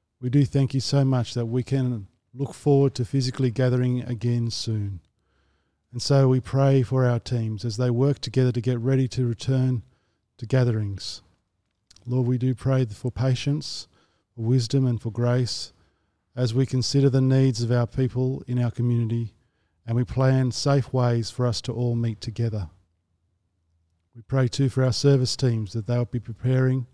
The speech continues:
and that you will be able to fill areas of need where it's needed.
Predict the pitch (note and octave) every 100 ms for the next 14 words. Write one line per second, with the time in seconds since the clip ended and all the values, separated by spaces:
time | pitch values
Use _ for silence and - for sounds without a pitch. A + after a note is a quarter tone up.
0 | _ _ _ _ _ - B2 A#2+ C3+ C3
1 | A#2 C3 A#2+ - C3+ C3+ B2 - _ _
2 | _ _ B2+ C3 B2+ A#2+ A#2 G2+ A#2+ A#2
3 | A2+ F2+ - _ _ _ _ _ _ -
4 | A2+ A2+ - A#2 A2+ G#2+